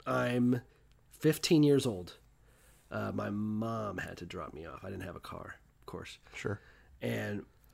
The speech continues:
Speaker 1: I wasn't part of the church. I was invited by, like, the friend of a friend, and I
Speaker 2: Oof.
Speaker 1: get there, and I show up, and it's, like,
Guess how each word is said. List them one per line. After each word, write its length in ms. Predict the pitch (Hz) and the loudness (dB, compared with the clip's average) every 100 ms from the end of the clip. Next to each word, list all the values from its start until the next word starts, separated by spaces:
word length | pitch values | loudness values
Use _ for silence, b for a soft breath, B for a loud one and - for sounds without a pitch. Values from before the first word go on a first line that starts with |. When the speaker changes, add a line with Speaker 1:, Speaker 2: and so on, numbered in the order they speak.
| _ _ _ _ - | _ _ _ _ 6
Speaker 1:
I 140 | 160 226 | 12 12
wasn't 280 | 254 220 170 | 12 12 10
part 200 | 214 208 | 12 12
of 40 | |
the 60 | 185 | 12
church. 300 | - 196 185 | 10 8 10
I 40 | |
was 100 | 143 | 8
invited 380 | 143 139 156 156 | 8 8 8 8
by, 100 | 143 | 8
like, 160 | 139 131 | 6 4
the 80 | 123 | -4
friend 340 | - 139 139 | 0 4 6
of 80 | 113 | 4
a 60 | |
friend, 580 | 104 - 135 127 127 117 - _ - - - - - - | -2 0 2 4 2 0 -6 _ -20 -20 -20 -20 -20 -8
and 160 | 120 110 | -6 -4
I 120 | 101 | -4
Speaker 2:
Oof. 80 | 95 | 0
Speaker 1:
get 260 | 135 131 - | 2 2 2
there, 540 | 123 117 113 107 104 - - | 2 2 -2 -4 -8 -14 -12
and 380 | 104 98 95 - | -8 -8 -8 -10
I 120 | 104 | -8
show 320 | - 143 127 | -2 0 2
up, 200 | 117 110 | 0 -4
and 120 | 113 110 | -6 -6
it's, 220 | - - | -6 -6
like, 320 | 104 98 | -6 -8